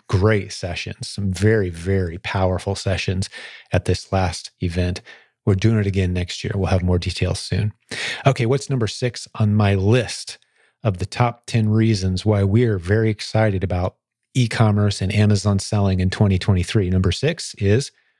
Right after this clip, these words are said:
how global the opportunity is and how large our community is getting and how successful so many people are in our community, even though we've been doing this a long time and the group keeps getting larger.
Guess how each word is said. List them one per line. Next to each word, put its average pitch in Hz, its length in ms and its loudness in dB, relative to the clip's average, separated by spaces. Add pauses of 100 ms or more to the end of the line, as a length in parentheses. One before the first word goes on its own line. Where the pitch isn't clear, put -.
(300)
how 117 180 2
global 107 800 2
the 120 180 -4
opportunity 117 840 2
is 95 420 0 (340)
and 92 140 4
how 98 380 2 (180)
large 113 640 0
our 117 100 0
community 123 640 2
is 110 160 0
getting 110 580 0
and 95 100 -2
how 113 320 0
successful - 1400 -2 (360)
so - 260 -2
many 139 160 4
people 110 320 0
are 139 220 2
in 92 120 2
our 92 100 2
community, 92 580 2 (280)
even 123 320 4
though 110 420 2 (280)
we've 107 140 2
been 101 140 2
doing 117 200 4
this 98 160 0
a 95 80 -4
long 101 300 2
time 107 360 0
and 90 120 -2
the 92 60 0
group 104 260 0
keeps - 220 -2
getting 92 260 0
larger. 98 500 2